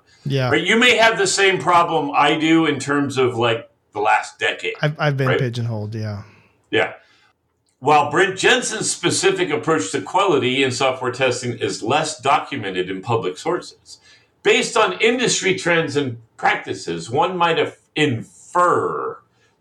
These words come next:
Speaker 2: that his approach would focus on pragmatism and efficiency. So, okay, so it knows who I am,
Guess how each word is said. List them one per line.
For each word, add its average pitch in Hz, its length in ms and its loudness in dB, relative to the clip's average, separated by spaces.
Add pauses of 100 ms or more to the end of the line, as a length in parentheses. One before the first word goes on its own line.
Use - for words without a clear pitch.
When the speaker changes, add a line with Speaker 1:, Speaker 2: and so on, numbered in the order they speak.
(160)
Speaker 2:
that 127 140 2
his 117 180 0
approach 165 460 -2
would 120 120 -8
focus 151 440 0
on 107 180 -2
pragmatism 156 840 -2
and 110 140 -2
efficiency. - 840 -6 (500)
So, 127 440 0 (340)
okay, 123 300 0
so 135 180 0
it 120 160 -2
knows 220 340 2
who 240 180 -2
I 214 240 0
am, 160 640 -2